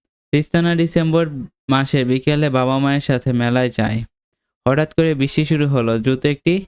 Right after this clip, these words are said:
গাছের নিচে আশ্রয় নেয়, তবে সামান্য বৃষ্টিপাতের পরে মেঘ কেটে যায়। তো রিস্তানার দেখা বৃষ্টিপাতটি কোন বায়ুর প্রভাবে ঘটছে? উত্তর পূর্ব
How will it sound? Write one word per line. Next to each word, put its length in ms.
গাছের 300
নিচে 200
আশ্রয় 300
নেয়, 140
তবে 220
সামান্য 420
বৃষ্টিপাতের 580
পরে 280
মেঘ 280
কেটে 280
যায়। 200
তো 60
রিস্তানার 480
দেখা 240
বৃষ্টিপাতটি 540
কোন 240
বায়ুর 220
প্রভাবে 320
ঘটছে? 380
উত্তর 360
পূর্ব 240